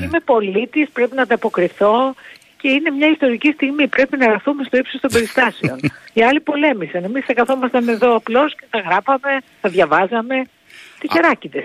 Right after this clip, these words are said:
Speaker 2: ήμασταν.
Speaker 1: Αυτό το lockdown;
Speaker 2: Αυτό είναι πολλές ιστορικές στιγμές, δεν θέλω άλλες. Πραγματικά.
Speaker 1: Το
Speaker 2: Φτάνει.
Speaker 1: ότι είναι χειμώνας δεν βοηθάει λίγο στην αίσθηση cocooning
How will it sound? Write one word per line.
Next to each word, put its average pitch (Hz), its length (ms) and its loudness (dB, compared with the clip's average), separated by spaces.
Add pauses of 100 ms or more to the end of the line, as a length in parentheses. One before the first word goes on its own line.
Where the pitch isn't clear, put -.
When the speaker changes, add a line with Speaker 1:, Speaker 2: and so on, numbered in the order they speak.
Speaker 2:
ήμασταν. 131 340 -10 (140)
Speaker 1:
Αυτό 127 320 0
το 170 100 0 (120)
lockdown; 170 520 0 (920)
Speaker 2:
Αυτό 254 220 2
είναι 339 240 2
πολλές 302 320 2 (180)
ιστορικές 208 420 -2
στιγμές, 185 380 -6
δεν 233 200 2
θέλω 180 240 2
άλλες. 160 260 -2 (600)
Πραγματικά. 202 680 0 (500)
Speaker 1:
Το 120 100 2
Speaker 2:
Φτάνει. 117 60 4
Speaker 1:
ότι 123 220 2
είναι 147 180 4
χειμώνας 127 680 2
δεν 107 220 2
βοηθάει 104 440 2
λίγο 113 260 2
στην 107 260 2
αίσθηση 113 460 0
cocooning 117 480 2